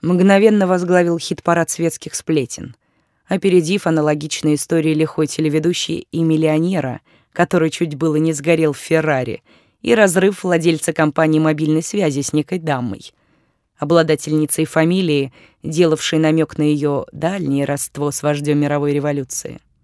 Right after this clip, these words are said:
Бахар всерьёз собирался развестись со своей старой супругой, они жили в разных местах, более того, на разных континентах и общались с помощью адвоката. Строители и актриса придумали отправиться в предсвадебное путешествие на Маврикий.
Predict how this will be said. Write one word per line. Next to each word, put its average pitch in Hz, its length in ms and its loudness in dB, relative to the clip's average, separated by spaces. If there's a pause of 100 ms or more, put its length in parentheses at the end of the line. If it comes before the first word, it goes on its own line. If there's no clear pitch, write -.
(300)
Бахар 196 480 2
всерьёз 214 480 2
собирался 165 640 0
развестись 160 500 -4
со 151 120 -6
своей 165 260 2
старой 156 300 -2
супругой, 160 640 -2 (300)
они 220 280 0
жили 175 220 2
в 165 60 0
разных 160 400 2
местах, 156 400 0
более 147 360 0
того, 135 380 -4 (180)
на 165 140 4
разных 165 320 4
континентах 165 800 -2 (220)
и 220 80 -2
общались 170 420 -2
с - 60 -8
помощью 156 520 0
адвоката. 143 640 -4 (800)
Строители 208 540 2
и 202 80 4
актриса 220 480 -2
придумали 185 420 2
отправиться 175 640 0
в - 100 -12
предсвадебное 147 760 -2
путешествие 180 840 -4
на 185 140 0
Маврикий. 175 800 -4